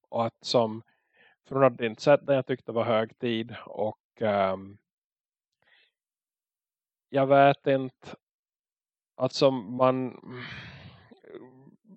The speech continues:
det är svårt för folk att medge när de blir tagna av någonting och de tycker någonting är spännande. Men att som, när man ändå som ser hur folk som lutar sig framåt för att det blir som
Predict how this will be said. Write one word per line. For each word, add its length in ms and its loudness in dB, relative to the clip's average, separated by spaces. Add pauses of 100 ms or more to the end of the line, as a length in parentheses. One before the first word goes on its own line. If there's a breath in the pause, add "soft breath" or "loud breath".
(540)
det 200 0
är 40 6
svårt 400 4
för 80 -2
folk 300 0
att 160 -2
medge 520 4
när 120 -4
de 200 -2
blir 160 -4
tagna 520 4
av 80 -4
någonting 340 -8
och 60 -8
de 80 -6
tycker 240 -16
någonting 260 -10
är 40 -12
spännande. 680 -4
Men 160 -4
att 120 -2
som, 220 0 (460 loud breath)
när 80 -4
man 140 4
ändå 240 2
som 220 -2
ser 680 2
hur 80 -14
folk 240 -2
som 220 -2
lutar 320 -2
sig 220 0
framåt 600 0
för 100 -6
att 100 -6
det 80 -12
blir 240 -6
som 340 -6